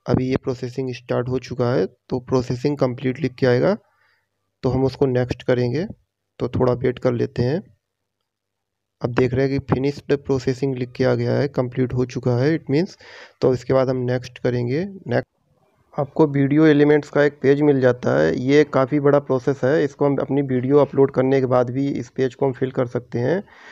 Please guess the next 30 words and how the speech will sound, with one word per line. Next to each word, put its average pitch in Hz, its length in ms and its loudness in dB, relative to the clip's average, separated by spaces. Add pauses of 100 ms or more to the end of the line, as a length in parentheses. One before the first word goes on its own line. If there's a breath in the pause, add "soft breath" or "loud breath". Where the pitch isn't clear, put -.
(160 loud breath)
अभी 147 240 2
के 147 120 2
लिए 156 120 4
मैं 151 120 4
इसको 143 220 0
स्किप 143 300 -2
कर 135 140 4
दे 120 120 2
रहा 123 140 4
हूँ। 156 200 2
इसके 139 240 -2
ऊपर 139 260 2
मैं 139 160 2
एक 135 100 0
अलग 127 220 2
से 143 180 2
वीडियो 131 360 0
बनाऊँगा 127 360 2
जिसके 139 300 -4
बारे 127 240 2
में 131 80 0
मैं 131 80 2
आपको 127 260 -2
एक 127 220 0
एक 127 100 -4
जानकारी 123 520 0
आपके 127 220 -2
साथ 127 140 -2
शेयर 123 300 -4
करूँगा। 120 380 -2